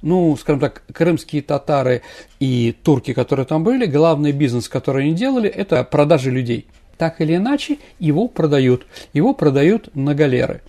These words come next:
Он был гребцом на галерах. Как по-турецки галера, Саш? Каторга.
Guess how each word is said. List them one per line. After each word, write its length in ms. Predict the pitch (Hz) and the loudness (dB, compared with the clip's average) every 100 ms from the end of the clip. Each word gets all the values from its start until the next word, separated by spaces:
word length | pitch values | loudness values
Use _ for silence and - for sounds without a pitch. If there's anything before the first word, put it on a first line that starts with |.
| - _ - | -20 _ -6
Он 360 | 151 196 170 135 - | 0 0 0 -6 -4
был 320 | 139 135 - - | 2 2 2 -4
гребцом 680 | 123 135 156 - - 143 117 - - | 2 2 2 -2 0 2 0 -10 -10
на 200 | 127 123 | -6 0
галерах. 540 | 123 127 120 - - - - - - | 2 2 0 -4 -14 -20 -20 -20 -10
Как 220 | - 285 - - | -2 -2 -4 -10
по-турецки 480 | - 185 170 143 - | -4 2 2 2 -2
галера, 360 | 131 147 131 - | 0 4 2 0
Саш? 320 | - - - - - - - | -6 -8 -10 -20 -20 -20 -18
Каторга. 600 | - 226 - 123 110 120 | -4 -4 -2 -6 -4 -8